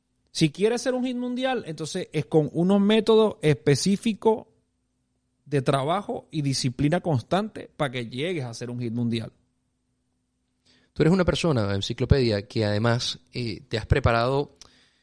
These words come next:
Speaker 2: eh, en este término o en este tema de las batallas de rap, eh, has estado en, en competencias, has perdido, has ganado. ¿Cómo, cómo la, la gente ve eso,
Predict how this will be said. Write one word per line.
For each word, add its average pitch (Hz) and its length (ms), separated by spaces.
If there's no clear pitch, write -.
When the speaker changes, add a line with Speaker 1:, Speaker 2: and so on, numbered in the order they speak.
Speaker 2:
eh, 110 640
en 123 160
este 127 180
término 175 420
o 127 180
en 127 60
este 156 160
tema 156 220
de 139 100
las 98 140
batallas 123 680
de 104 100
rap, 120 400
eh, 104 520
has 123 180
estado 127 400
en, 127 80
en 117 240
competencias, 127 1000
has - 120
perdido, 143 440
has 95 80
ganado. 135 540
¿Cómo, 214 460
cómo 180 580
la, 151 320
la 156 120
gente 214 300
ve 220 140
eso, 208 420